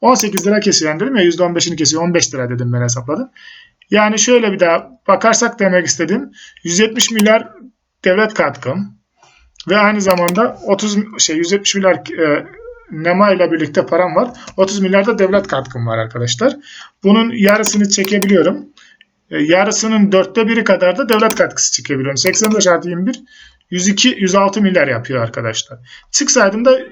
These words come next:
yüz altmış milyar çekebiliyordum. Bu bozmamadan çekiyoruz. Bak, buraya dikkat edelim. Burası bozmadan çekme.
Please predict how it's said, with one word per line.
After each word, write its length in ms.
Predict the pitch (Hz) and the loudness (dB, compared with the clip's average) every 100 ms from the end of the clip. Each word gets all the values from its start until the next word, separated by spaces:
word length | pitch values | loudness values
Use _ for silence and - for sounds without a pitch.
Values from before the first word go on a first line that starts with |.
| - | -8
yüz 160 | 226 220 | 0 2
altmış 340 | 226 233 - | 2 -2 0
milyar 220 | 202 165 | 2 2
çekebiliyordum. 720 | 139 - 139 127 117 113 120 - - - _ | 0 -6 -8 -6 -4 -6 -8 -12 -20 -20 _
Bu 220 | 247 262 | 2 4
bozmamadan 680 | 233 254 220 190 156 147 131 | 4 4 2 -4 -4 -4 -2
çekiyoruz. 440 | 131 131 131 120 127 | -2 -4 -4 -4 -2
Bak, 120 | 135 | 2
buraya 260 | 175 185 190 | 4 4 2
dikkat 300 | 190 202 151 | 0 0 0
edelim. 300 | 143 220 190 | -4 -2 2
Burası 320 | 196 202 196 | 2 2 0
bozmadan 440 | 214 165 143 123 | 0 0 -2 -2
çekme. 340 | 120 123 127 | -4 -6 -8